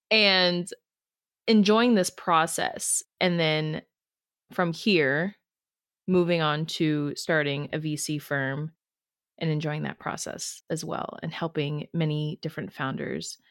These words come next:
And so take time, like, sit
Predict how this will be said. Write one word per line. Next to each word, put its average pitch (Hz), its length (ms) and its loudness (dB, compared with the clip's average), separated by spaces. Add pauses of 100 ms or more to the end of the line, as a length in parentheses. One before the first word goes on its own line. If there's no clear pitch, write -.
(800)
And 165 160 0
so 147 600 0 (680)
take 208 260 0
time, - 680 -2
like, - 180 -6 (340)
sit - 580 0